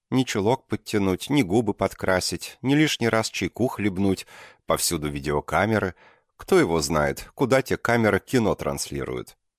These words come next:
Вот и снующие туда-сюда покупатели поначалу сильно волновали Айсидору. Ей все чудилось, сейчас распахнется дверь, и нетерпеливый любитель горячих путешествий присядет к ней за стол в надежде заполучить самый обжигающий тур на свете.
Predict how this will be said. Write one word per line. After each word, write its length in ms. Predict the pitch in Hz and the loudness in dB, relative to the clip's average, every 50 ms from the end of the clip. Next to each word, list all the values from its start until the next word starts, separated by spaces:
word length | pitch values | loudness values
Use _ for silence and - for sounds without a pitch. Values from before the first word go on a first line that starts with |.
| _ _ _ _ _ _ _ | _ _ _ _ _ _ _
Вот 280 | - 104 147 165 160 | -2 2 2 2 2
и 60 | 160 147 | 2 -2
снующие 640 | - - 131 120 120 127 147 151 - - 131 117 | 0 2 2 2 2 2 0 0 -2 -2 -2 -4
туда-сюда 560 | - - 113 101 123 127 - - 101 90 110 | -4 -4 0 0 0 0 0 -2 -2 -2 -2
покупатели 880 | - - - - - 113 - - 85 76 73 69 - - 69 65 58 50 | -2 -2 -10 -10 -8 -10 -4 0 0 0 0 -2 -6 -10 -10 -10 -10 -10
поначалу 640 | - - - 90 82 90 87 - - 113 104 95 92 | -8 -4 -2 0 2 2 0 0 0 -2 0 0 0
сильно 320 | 85 - - 92 85 82 82 | -2 -2 -2 -2 -2 -2 0
волновали 480 | 76 82 80 82 82 78 76 71 71 | 0 2 2 2 2 2 2 2 2
Айсидору. 640 | 73 71 71 - - 85 78 73 73 67 64 64 55 - - - - - - - - | 0 -2 -2 -4 -6 -6 -2 -2 -2 -2 -2 -6 -8 -12 -14 -20 -20 -20 -20 -20 -14
Ей 240 | - 87 98 104 92 | -8 -2 0 0 0
все 220 | - - - 87 | 0 -2 -4 -4
чудилось, 600 | 80 - - 127 110 82 95 87 85 78 - - - - - - | -4 -2 -4 -4 -2 0 0 2 2 0 0 -2 -6 -8 -12 -8
сейчас 560 | - - 104 101 - - 110 98 92 - - | -4 -4 -4 -2 -2 0 0 0 0 0 -2
распахнется 840 | 87 82 78 - - - 95 - - - 92 92 85 - - - 80 | -2 -2 -2 -2 -2 -2 -2 -2 -2 0 0 0 0 0 -2 -4 -2
дверь, 400 | 69 71 69 101 131 135 127 123 - - - - - - | -4 -2 0 2 2 2 2 -2 -10 -18 -20 -20 -20 -10
и 100 | - 127 | -4 0
нетерпеливый 720 | 139 151 143 - 151 151 143 - - 143 151 175 170 156 151 | 0 0 2 2 0 0 0 0 -2 0 0 2 2 2 2
любитель 460 | 131 131 107 110 120 120 - 110 104 | 2 0 -2 -2 -6 -6 -4 -4 0
горячих 480 | 85 101 101 117 120 120 - 110 98 - | 2 4 4 4 4 4 2 -4 -6 -6
путешествий 800 | - - - 92 90 - 151 156 151 - - - 110 110 113 117 | -8 -6 -4 -4 0 2 2 2 2 2 -2 -2 -2 -2 -2 -2
присядет 560 | - 110 113 - - 135 131 123 110 90 - | 0 0 0 2 2 2 2 2 0 -6 -8
к 80 | - | -6
ней 160 | 95 85 92 90 | -2 0 0 0
за 200 | 78 69 78 76 | 2 2 0 0
стол 420 | - - - 147 139 147 147 135 117 - | 0 -2 0 2 2 2 2 0 -2 -6
в 140 | 107 85 82 | -6 -2 2
надежде 480 | 87 87 82 76 107 110 - 92 90 85 | 2 2 2 4 2 0 2 0 -2 -2
заполучить 560 | 85 80 - 85 85 85 - - - 127 - | -2 -4 -4 -2 -2 -2 -2 -2 -4 -2 -2
самый 420 | - - - 123 117 113 113 104 | -4 -2 0 0 2 2 4 4
обжигающий 760 | 92 90 - - 95 80 - 87 92 95 90 - - - 82 76 | 4 4 2 0 0 2 4 4 4 4 2 0 -2 -4 -4 -6
тур 280 | - - 82 80 76 | -2 -2 -2 -2 0
на 140 | 76 78 76 | -2 -2 -2
свете. 560 | - - - 71 69 69 65 - - - - | -2 -4 -4 -4 -4 -4 -4 -4 -8 -10 -10